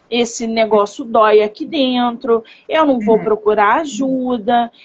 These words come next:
Speaker 1: Então, é um
Speaker 2: Uhum.
Speaker 1: monte de coisa envolvida. Eu acho que isso influencia bastante os escritores
Speaker 2: Uhum.
Speaker 1: aí, que tem essa tendência melancólica,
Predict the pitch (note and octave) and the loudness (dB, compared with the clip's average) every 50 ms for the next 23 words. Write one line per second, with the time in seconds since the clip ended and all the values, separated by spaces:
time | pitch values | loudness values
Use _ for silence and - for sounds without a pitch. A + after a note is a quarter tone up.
0 | _ _ _ A#3 A3 C4+ C#4 D4 D4+ D4+ D4+ D4 D4 D4+ D#4+ F4 G4 G4+ - - | _ _ _ -2 2 4 4 4 4 0 -2 0 2 4 4 2 2 -2 -8 -10
1 | F4+ D4 C4+ D4+ C#4+ - - C#4 C#4 C4+ C4+ C4 B3+ C4 B3 B3 A#3+ A#3+ A#3 A#3 | -10 -8 -8 -10 -10 -4 0 2 2 4 2 0 -4 -6 -8 -8 -8 -8 -10 -10
2 | A#3 A3+ - G#3+ G3 F#3+ F3+ E3+ E3+ E3+ E3+ F3+ - _ _ _ _ _ _ _ | -10 -10 -10 -8 -6 -6 -6 -4 -4 -6 -6 -6 -10 _ _ _ _ _ _ _
3 | - - F#3 G3 G3+ G3+ G3+ G#3+ G#3+ - - A3 G#3+ - - - G#3 G#3+ G#3 G#3+ | -10 -4 0 0 2 2 2 0 0 -4 -6 -8 -10 -10 -12 -10 -8 -6 -6 -6
4 | G#3+ - - - G#3+ A3+ - - G#3+ A3 G#3+ G#3+ G#3 - - - G#3 G#3 G3+ G3 | -6 -8 -10 -10 -10 -10 -10 -8 -6 -6 -6 -6 -6 -10 -4 0 2 2 2 2
5 | G3 F#3+ G#3+ - - - G3+ G3 G3 G3+ G3 G3 - - _ _ _ _ _ _ | 0 0 -2 -4 -8 -6 -6 -4 -4 -6 -8 -12 -16 -18 _ _ _ _ _ _
6 | _ _ - G#3+ G3+ G3 G3+ G3+ - - - A3 G3+ G3+ G3 - G#3 F#3+ F#3+ F#3+ | _ _ -4 -4 -4 -4 -6 -6 -8 -2 0 2 2 2 0 -2 -2 0 0 0
7 | G3 G3 F#3 G3+ F#3 F#3 G3 G3+ G#3 G#3 - _ _ _ - G3+ G3+ - - A3+ | -2 0 0 0 0 0 0 -4 -8 -8 -12 _ _ _ -10 -10 -6 0 0 2
8 | B3 C4+ C#4 C4+ - B3+ B3 - - A#3+ A#3 A3+ A3+ G#3+ G3+ G3 A3+ A#3 A#3+ B3 | 4 2 2 2 0 -2 -2 -2 -6 -8 -8 -8 -8 -8 -6 -4 -2 -2 -2 -2
9 | C4 C4 - - - B3 A#3 A#3 A3+ A3 G#3+ G#3+ G#3+ G#3 - _ _ - - G#3 | -2 -4 -6 -6 -6 -4 -4 -2 -2 -2 -2 -4 -6 -8 -12 _ _ -10 -6 -4
10 | G3+ G3 G3 G3 G3 G3 F#3+ F#3+ F#3+ G3 G3 - _ - F#3+ F#3+ F#3+ F#3 | -2 0 2 2 2 2 0 0 0 -2 -4 -4 _ 0 2 2 2 0